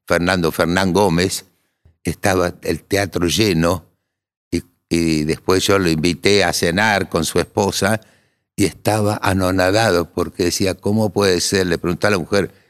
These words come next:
"Decime, ¿cuánta gente era los que fuimos antes de venir acá a Buenos Aires a, a la librería a la presentación del libro?". Dice, "Cincuenta personas". "Menos", le dijo, "menos".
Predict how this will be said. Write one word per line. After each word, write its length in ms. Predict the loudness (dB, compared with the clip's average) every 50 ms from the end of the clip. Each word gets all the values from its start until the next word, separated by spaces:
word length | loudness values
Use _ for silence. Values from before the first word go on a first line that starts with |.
| _ _ _
"Decime, 480 | -4 -2 -2 0 0 2 2 2 0 -2 -6 _ _ _ _
¿cuánta 320 | 0 0 2 2 2 -2
gente 420 | 0 0 0 0 0 0 2 2
era 200 | 2 4 4 4
los 180 | 2 2 0 -2
que 140 | -2 -4 -4
fuimos 440 | -2 -2 -2 0 0 -2 -2 -6 -10 _ _ _ _ _ _ _ _ _
antes 280 | -4 -2 -2 -2 0
de 100 | 0 2
venir 220 | 2 2 2 2 2
acá 200 | 0 0 0 0
a 40 | 0
Buenos 220 | 0 0 0 0
Aires 360 | 2 2 2 2 0 -2 -2 -2
a, 300 | 0 0 0 0 0 0
a 40 |
la 140 | 0 2 2
librería 520 | 0 0 0 0 0 0 0 0 2 2 2
a 40 |
la 120 | 2 0 0
presentación 600 | -2 -2 -2 -4 -4 -2 -2 -2 0 0 -2 0 0
del 180 | -2 -2 0
libro?". 340 | 0 0 0 2 0 0 -2 -6 _ _ _ _ _ _ _ _
Dice, 520 | -4 -2 -2 -2 -2 -2 -2 -4 -4 -4 -4
"Cincuenta 540 | -4 -4 -4 -2 0 0 -2 0 0 -4 -4
personas". 420 | -2 -4 -2 -2 -2 0 0 0 2
"Menos", 420 | 2 2 2 2 2 0 -2 -2
le 80 | -6 -8
dijo, 260 | -8 -8 -8 -6 -4
"menos". 460 | 0 0 0 2 0 0 -4 -6 -12